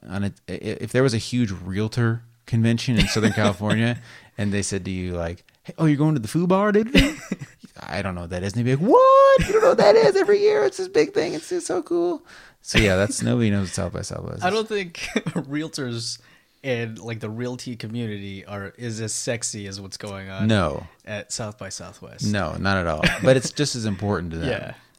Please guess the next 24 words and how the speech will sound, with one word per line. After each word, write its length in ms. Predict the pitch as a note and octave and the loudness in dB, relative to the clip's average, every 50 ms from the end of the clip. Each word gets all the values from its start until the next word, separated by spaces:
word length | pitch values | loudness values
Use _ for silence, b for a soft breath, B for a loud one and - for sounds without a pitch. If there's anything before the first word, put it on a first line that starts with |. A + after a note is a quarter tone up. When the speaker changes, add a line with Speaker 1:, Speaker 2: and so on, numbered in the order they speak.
| _ - | _ -4
Speaker 1:
And 480 | E3 F#3 F#3+ E3 B2+ G#2+ G2+ G2 G2 F#2+ | 0 2 2 2 2 2 0 0 -2 -2
just 220 | A#2+ A#2+ - - | -4 -4 -2 -2
like 100 | B2+ A#2 | -2 -2
South 240 | - - A2+ G#2+ - | -2 -2 -2 -2 -2
by 140 | - G2+ G2 | -2 -6 -4
Southwest, 720 | - - F#2 F#2 G2 A2+ B2+ A#2+ G#2 F#2 - - - - b b b b b b b b _ _ _ _ - | -4 -4 -6 -4 0 2 4 4 4 2 0 -6 -12 -16 b b b b b b b b _ _ _ _ -6
I 80 | G2+ A2 | -6 -4
think 380 | A2 B2+ A#2 A2 F#2+ - F#2 | -2 0 0 0 -2 -4 -6
the, 240 | F#2+ G2+ G2 G2 - - | -4 -4 -4 -4 -4 -2
any 260 | C3+ E3+ G3+ G3+ E3+ | 0 4 4 4 4
convention, 560 | - - G2 F2 D#2+ C#2 - - - - - _ _ _ _ - | 4 2 -2 -4 -6 -8 -10 -12 -14 -14 -16 _ _ _ _ -8
any 380 | A3+ A#3 A#3+ A#3 G3+ F#3+ D#3 A#2 | -4 0 0 2 2 2 0 0
convention 560 | - G#2+ G2+ F#2 F#2 F2 F2 F2+ - F2 E2 | -2 -4 -4 -4 -4 -6 -6 -6 -8 -8 -8
is 140 | D2 G2+ G2+ | -6 -6 -4
an 100 | G#2 G2 | -4 -4
excuse 380 | G2+ G2+ - - A2 G2+ F#2+ - | -4 -4 -6 -6 -4 -4 -4 -4
for 80 | - | -6
people 280 | E2+ - G2+ F#2 F2 F#2 | -6 -6 -6 -6 -6 -6
to 80 | F2+ E2 | -8 -8
get 160 | F2 E2+ - | -8 -10 -12
fucked 420 | - - - - F2 - - - | -14 -14 -8 -6 -6 -6 -6 -6
up. 240 | C2+ G#1 - - _ _ - | -8 -8 -8 -12 _ _ 2
Speaker 2:
Oh, 160 | F3+ C#3 G2 | 2 2 2
yeah. 320 | G2 A2 A#2 F#2+ E2+ - | 0 -6 -6 -8 -8 -12